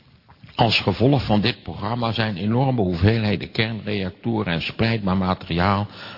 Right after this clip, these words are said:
over de wereld verspreid geraakt. En u begrijpt, met die controle liep het zo vaak niet. Zo gaat dat altijd bij dat soort van dingen.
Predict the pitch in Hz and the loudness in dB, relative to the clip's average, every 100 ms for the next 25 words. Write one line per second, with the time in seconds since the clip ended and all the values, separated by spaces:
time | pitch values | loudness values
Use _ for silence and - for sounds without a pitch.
0 | - 101 98 98 90 78 90 82 87 - | -2 2 2 2 0 4 4 4 0 -2
1 | 101 - 147 117 92 95 98 - - - | -2 2 2 2 0 -2 -6 -10 -20 -8
2 | 104 110 92 76 - 107 113 - - - | -4 -2 -2 -4 0 0 -2 -8 -18 -18
3 | - - - 95 107 107 - 113 - 135 | -20 -20 -4 -2 0 -2 2 4 6 4
4 | 143 131 135 170 120 - 107 92 107 104 | 4 4 2 2 0 2 2 2 2 0
5 | - 76 - 78 82 101 - 101 113 123 | -2 -4 -4 -6 -2 -2 0 0 2 2
6 | 147 131 - - - - - 101 90 92 | 2 0 -2 -8 -8 -18 0 2 2 0
7 | - 87 - 82 101 | -4 -2 0 0 -2